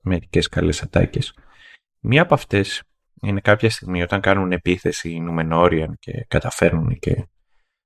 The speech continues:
πρακτικά κόβουνε, τέλος πάντων τους πιάνουνε και γυρνάει ο,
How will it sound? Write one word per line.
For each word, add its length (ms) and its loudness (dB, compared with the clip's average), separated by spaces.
πρακτικά 640 0
κόβουνε, 880 2
τέλος 320 0
πάντων 360 0
τους 140 -14
πιάνουνε 680 2
και 120 -6
γυρνάει 680 0
ο, 360 0